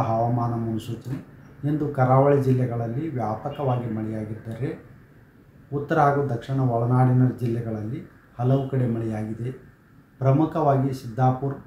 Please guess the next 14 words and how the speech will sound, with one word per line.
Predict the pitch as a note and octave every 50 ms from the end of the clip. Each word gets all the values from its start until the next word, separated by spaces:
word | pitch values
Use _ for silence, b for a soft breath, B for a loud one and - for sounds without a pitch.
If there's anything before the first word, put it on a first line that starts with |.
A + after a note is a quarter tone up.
| - B2+
ಉತ್ತರ | - - - B2+ B2+
ಕನ್ನಡ | - - A#2+ A#2 A2+ A2
ಜಿಲ್ಲೆಯಲ್ಲಿ | A2+ A#2+ A2+ A2+ A2+ A2 G#2+ A2+ A2
ಒಂಬತ್ತು | G2+ G#2 A2 A2 B2 B2+ - B2
ಸೆಂಟಿಮೀಟರ್, | - A#2 A2 A2 A2+ G#2+ A2 A2 - - C#3 D3 - - - - - - - _ _ - -
ಕೊಟ್ಟಿಗೆಹಾರ, | - C3+ C3 - F3 E3 D#3+ D3+ C#3+ C3+ C3+ C3
ಚಿಕ್ಕಮಗಳೂರು | - - - - C3 B2 B2 A#2 A#2 A#2+ A#2+ G#2+ - -
ಜಿಲ್ಲೆಯಲ್ಲಿ | A#2 G#2 G#2+ A2 G2+ G2 G2+ G2 G2 G2
ಒಂಬತ್ತು | G#2 G#2+ A#2+ A#2+ - - -
ಸೆಂಟಿಮೀಟರ್ | - A2 G#2+ G#2+ A2 A2 A#2 A#2 - C#3 D3+ - - - _ - - _ - - - -
ಹಾಗೂ | C3+ C3+ C3 C3+
ಶಿಗ್ಗಾಂವ್, | C3 - C3 B2+ - - C#3+ D3 D3+ D#3 D3 - - - - - - - - - - - - -
ಹಾವೇರಿ | A#2+ C3 C3+ C#3 D3+ D3+ C#3 C#3+
ಜಿಲ್ಲೆಯಲ್ಲಿ | B2+ C3 C3 B2 B2+ C3 B2+ A2 B2 C#3+